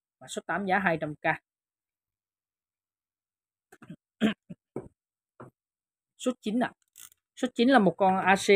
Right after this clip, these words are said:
hai mươi. Con này size bé hơn, con này size ba nghìn, con kia ba đến bốn, con này ba nghìn thôi. A C hai mươi, máy nội địa Nhật Bản, đây, Japan nhá. Thì, à, vòng tua của, à, số cước của máy đây,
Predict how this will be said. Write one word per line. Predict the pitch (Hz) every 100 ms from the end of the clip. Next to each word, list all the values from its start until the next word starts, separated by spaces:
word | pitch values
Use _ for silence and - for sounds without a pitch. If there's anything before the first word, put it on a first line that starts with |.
| 190
hai | 185
mươi. | 180 185 160 _ _ _ _ _ _ _ _ _ 214
Con | 220
này | 180
size | 208 196
bé | 190 226
hơn, | 226 214 190
con | 185
này | 170
size | 185 185
ba | 175
nghìn, | 180 165 -
con | 170 165
kia | 185
ba | 175 170
đến | 208
bốn, | 175 202 -
con | 165
này |
ba | 156 151
nghìn | 160 143
thôi. | 165 160 _ _ _ _ -
A | 208
C | 233 226
hai | 220 220
mươi, | 220 214 185 -
máy | 185 185 247
nội | 143 139
địa | 151
Nhật | 160 -
Bản, | 113 120
đây, | 160 156
Japan | - 165 165 165 151
nhá. | 160 185 _ _ _ _ _ _ _ _ _ _ -
Thì, | 160 151
à, | 160 160 151 - _ _ _ _ _ _ - -
vòng | 165 -
tua | 214
của, | 185 165
à, | 175
số | 175 233
cước | 262 -
của |
máy | 165 185
đây, | 220